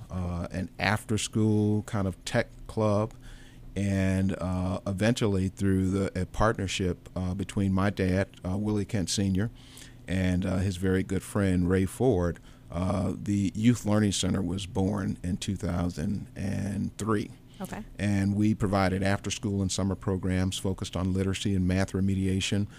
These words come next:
Speaker 1: and also stem programs. And from the Youth Learning Center program, the Biome School was launched in twenty fifteen.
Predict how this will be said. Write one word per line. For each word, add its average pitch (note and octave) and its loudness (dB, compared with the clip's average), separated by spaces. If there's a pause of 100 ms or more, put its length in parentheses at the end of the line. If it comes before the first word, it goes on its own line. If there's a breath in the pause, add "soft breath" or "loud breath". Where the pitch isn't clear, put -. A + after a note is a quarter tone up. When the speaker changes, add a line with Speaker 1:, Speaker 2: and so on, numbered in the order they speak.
(200 loud breath)
Speaker 1:
and G2 -2
also G2 0
stem C3 0
programs. - -6 (800)
And G#2 0
from A2 4
the G2+ 2
Youth G#2+ 2
Learning A#2+ 4
Center F#2 0
program, F2+ 0
the D2 -2
Biome G2 0
School F#2 -2
was F2+ -6
launched F#2 -2
in F2 -2
twenty F#2 0
fifteen. G#2+ -4